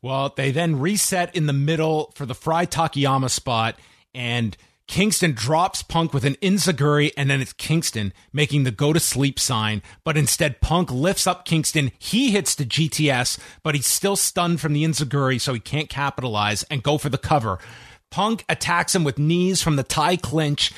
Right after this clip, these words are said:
and then just follows with a second G T S, pinning Kingston in eleven minutes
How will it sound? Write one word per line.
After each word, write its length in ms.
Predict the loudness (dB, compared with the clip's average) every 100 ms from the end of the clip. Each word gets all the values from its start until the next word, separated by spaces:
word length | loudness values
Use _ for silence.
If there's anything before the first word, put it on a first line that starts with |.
| -12 -12
and 160 | -4 0
then 140 | 2
just 180 | 2 -2
follows 600 | -2 -2 0 2 2 0 -6 -8
with 140 | -6
a 80 | -2
second 440 | 0 0 0 0 2
G 200 | 2 0
T 220 | 2 2
S, 260 | 2 -2 -6 -10 _
pinning 300 | -2 2 2
Kingston 560 | 2 0 0 0 -2 -2 -6 _
in 80 | -10
eleven 400 | -4 0 2 2
minutes 400 | 2 0 -2 -8